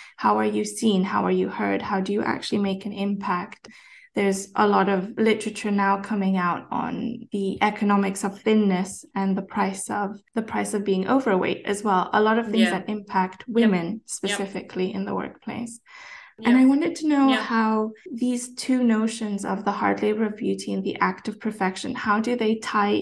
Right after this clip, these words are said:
Speaker 1: into either hindering or facilitating the end of the great man?
Speaker 2: Yeah, so, you know,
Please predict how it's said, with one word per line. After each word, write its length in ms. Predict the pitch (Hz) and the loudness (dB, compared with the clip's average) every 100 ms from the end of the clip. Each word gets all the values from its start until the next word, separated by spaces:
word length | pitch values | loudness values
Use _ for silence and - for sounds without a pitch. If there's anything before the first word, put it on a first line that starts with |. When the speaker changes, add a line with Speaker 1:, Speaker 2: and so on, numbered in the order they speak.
| 202 | 0
Speaker 1:
into 300 | 202 202 214 196 - 190 | 0 -2 0 0 0 -2
either 200 | 196 185 190 220 | 0 -2 0 2
hindering 480 | 214 208 196 185 185 - | 2 4 2 2 -2 -2
or 80 | 190 185 214 | -2 -2 -4
facilitating 720 | - 240 262 226 190 196 190 220 - - - - 220 | 0 0 2 0 -4 -4 -4 -6 -12 -20 -20 -6 0
the 100 | 220 - 202 | 0 2 0
end 140 | 202 190 | 0 0
of 120 | - | -2
the 100 | 185 180 | -4 0
great 220 | 175 - 185 | -2 -2 -4
man? 180 | 170 170 220 - 226 | -6 -8 -10 -6 -4
Speaker 2:
Yeah, 200 | 240 233 226 226 | 0 0 -2 -4
so, 80 | 269 247 220 - - _ - - | -4 -6 -8 -14 -20 _ -20 -8
you 80 | 254 | -4
know, 120 | 262 | -2